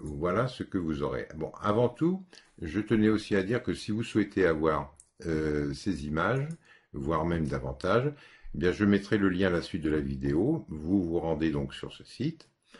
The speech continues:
euh, et puis bon, bah, vous le téléchargez tout simplement. Voilà. Et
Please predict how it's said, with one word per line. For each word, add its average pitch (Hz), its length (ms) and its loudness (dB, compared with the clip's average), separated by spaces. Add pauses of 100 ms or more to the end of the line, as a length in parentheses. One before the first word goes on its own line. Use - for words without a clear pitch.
(300)
euh, 78 720 4
et 80 100 2
puis 80 300 -2
bon, 71 180 -2
bah, 67 100 -2
vous 69 140 -4
le 76 60 -8
téléchargez 71 640 -4
tout - 100 -16
simplement. - 560 -14 (300)
Voilà. 69 240 -8 (340)
Et 85 260 -2